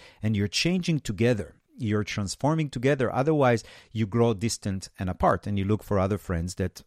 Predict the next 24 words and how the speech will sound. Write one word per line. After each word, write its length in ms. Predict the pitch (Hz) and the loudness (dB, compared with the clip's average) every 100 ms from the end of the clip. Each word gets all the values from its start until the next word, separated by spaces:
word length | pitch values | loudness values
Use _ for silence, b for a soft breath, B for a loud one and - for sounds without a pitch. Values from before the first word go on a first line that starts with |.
| - | -6
uh, 260 | 95 92 | -4 -4
show 240 | - - 85 | -4 -4 -2
you 160 | 95 | -2
who 140 | 98 87 | -4 -4
you 200 | 104 135 | 0 2
are. 200 | 147 78 B B B B B | 2 0 B B B B B
So 120 | - 127 | 2 6
then 200 | 214 233 | 6 6
I 80 | |
thought 240 | 185 165 165 | 4 4 4
about 260 | 131 120 92 | 4 2 4
how 220 | 135 160 | 2 2
Putin, 460 | - 123 - 85 | 2 0 0 -4
of 160 | 104 123 | 0 4
all 200 | 220 240 | 8 8
people 300 | 185 180 160 | 6 -2 -2
on 140 | 139 | 0
the 80 | 120 | -2
planet, 400 | - 110 92 87 | 0 2 2 0
is 160 | 131 - | 0 0
constantly 400 | - 220 214 196 | 2 2 2 -2
talking 340 | - 151 151 | -2 -2 -2
about 320 | 131 110 107 - | -2 0 -2 -4
friends. 600 | - 90 82 73 - | -10 -8 -8 -10 -16